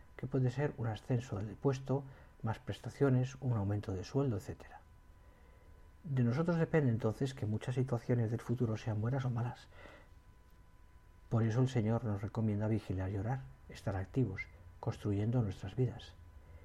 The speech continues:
Vigilar y orar para descubrir si estamos aprovechando al máximo el tiempo presente. No vaya a ser que est-, nos estemos preparando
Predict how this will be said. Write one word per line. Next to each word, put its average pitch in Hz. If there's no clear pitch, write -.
Vigilar 135
y 143
orar 160
para 110
descubrir 110
si 131
estamos 135
aprovechando 113
al 98
máximo 127
el 101
tiempo 110
presente. 104
No 123
vaya 110
a 101
ser 123
que 110
est-, -
nos 104
estemos 110
preparando 104